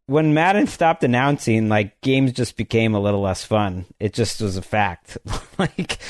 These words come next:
there, to me, like, a peak Madden game was just, it just is better. It's as an experience. It's such a T V sport than a peak any other game.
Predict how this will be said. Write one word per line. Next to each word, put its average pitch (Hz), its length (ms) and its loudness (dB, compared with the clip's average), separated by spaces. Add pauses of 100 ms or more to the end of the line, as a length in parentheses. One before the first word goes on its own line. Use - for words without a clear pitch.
(200)
there, 165 260 2
to 160 140 -2
me, 190 240 4
like, 170 240 2
a 151 80 0
peak 156 420 -2
Madden 135 840 2
game 123 600 2 (720)
was 123 220 0
just, 127 320 -2 (300)
it 131 240 0
just 139 240 0
is 151 160 2
better. 135 600 2
It's 135 180 0
as 135 280 2
an 139 100 2
experience. 131 840 0
It's 127 220 -2
such 170 180 -2
a 160 60 0
T 143 240 0
V 135 180 2
sport 151 600 2
than 135 460 2
a 135 60 0
peak - 460 -4
any 147 240 2
other 160 200 2
game. 98 260 -2